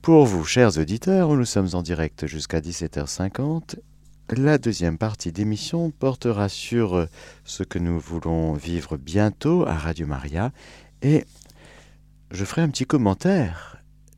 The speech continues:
du dernier message de la GOSPA,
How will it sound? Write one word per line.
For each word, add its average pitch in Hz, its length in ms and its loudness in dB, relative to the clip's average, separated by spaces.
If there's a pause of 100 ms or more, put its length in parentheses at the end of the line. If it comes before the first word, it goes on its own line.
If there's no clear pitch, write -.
du 107 460 -6
dernier 90 340 -2
message 92 540 -2
de 82 80 -2
la 80 180 0
GOSPA, 80 640 -4